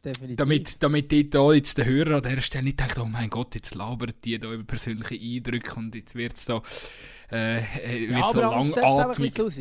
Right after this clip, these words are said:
Speaker 1: sein. Also langatmig
Speaker 2: Natürlich,
Speaker 1: soll's nicht
Speaker 2: aber ich
Speaker 1: sein,
Speaker 2: mache
Speaker 1: aber
Speaker 2: ja
Speaker 1: ein
Speaker 2: nachher
Speaker 1: bisschen
Speaker 2: den,
Speaker 1: tiefer.
Speaker 2: schau,
Speaker 1: Absolut.
Speaker 2: heute, heute, heute, heute ist uns wirklich die Welt offen. Heute gibt's eine kleine, äh, entspannte Partyfolge von uns.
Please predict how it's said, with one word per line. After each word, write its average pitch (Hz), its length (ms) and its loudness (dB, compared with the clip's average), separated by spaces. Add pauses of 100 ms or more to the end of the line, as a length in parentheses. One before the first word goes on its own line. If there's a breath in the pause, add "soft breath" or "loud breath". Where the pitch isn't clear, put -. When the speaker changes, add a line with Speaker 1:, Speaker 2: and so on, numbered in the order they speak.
(140)
Speaker 1:
sein. 135 80 -8
Also 143 180 -8
langatmig 190 320 0
Speaker 2:
Natürlich, 208 440 4
Speaker 1:
soll's - 20 0
nicht 220 80 0
Speaker 2:
aber 170 140 6
ich 185 120 2
Speaker 1:
sein, 185 100 4
Speaker 2:
mache 160 140 2
Speaker 1:
aber 175 40 0
Speaker 2:
ja 180 60 0
Speaker 1:
ein 175 60 -4
Speaker 2:
nachher 170 140 -2
Speaker 1:
bisschen 180 180 -2
Speaker 2:
den, - 80 -4
Speaker 1:
tiefer. 139 320 -8 (120)
Speaker 2:
schau, 170 260 -2
Speaker 1:
Absolut. 175 180 4
Speaker 2:
heute, 117 280 -2
heute, 190 320 0
heute, 185 220 2 (100)
heute 170 220 0
ist 156 120 -4
uns 139 260 0
wirklich 139 300 -8
die - 100 -10
Welt 127 280 -2
offen. 120 340 -4
Heute 131 180 -2
gibt's - 220 -8
eine - 80 -10
kleine, 113 420 -4
äh, 101 340 -10
entspannte 123 520 -4
Partyfolge 127 840 -4
von 117 160 -8
uns. 113 340 -10